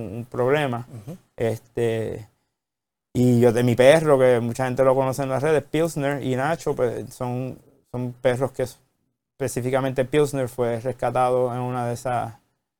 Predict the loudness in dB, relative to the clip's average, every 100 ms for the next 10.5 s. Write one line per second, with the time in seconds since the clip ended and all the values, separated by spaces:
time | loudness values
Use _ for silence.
0 | _ -2 0 0 0 0 0 -4 -6 -6
1 | -2 -2 -2 -2 0 -2 -4 -4 -4 -4
2 | -2 -2 0 -2 -2 -2 -2 0 0 -2
3 | 0 0 0 -2 -4 -6 -4 -2 0 -2
4 | -4 -4 -4 -4 -4 -6 -6 -8 -8 -10
5 | -12 -18 _ _ _ _ _ -8 -6 -4
6 | -4 -4 -6 -6 -8 -10 -16 -20 -20 -10
7 | -8 2 4 6 4 2 0 0 0 0
8 | 0 -2 -4 -2 0 0 2 0 0 -4
9 | -2 0 0 0 -2 -4 -4 _ _ -4
10 | -2 0 0 -2